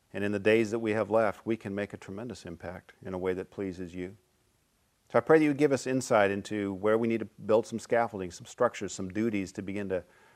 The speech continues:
grow the desire for what is right. And I pray that you would show us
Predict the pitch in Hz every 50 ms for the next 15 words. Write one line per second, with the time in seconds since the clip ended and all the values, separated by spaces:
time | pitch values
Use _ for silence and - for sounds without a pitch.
0 | _ - 101 110 120 120 120 113 107 98 104 101 98 107 107 110 107 - - 107
1 | 98 104 107 104 95 104 104 113 113 104 95 92 - - - 127 120 107 110 98
2 | 110 110 110 107 101 92 - - 123 127 120 104 95 92 - -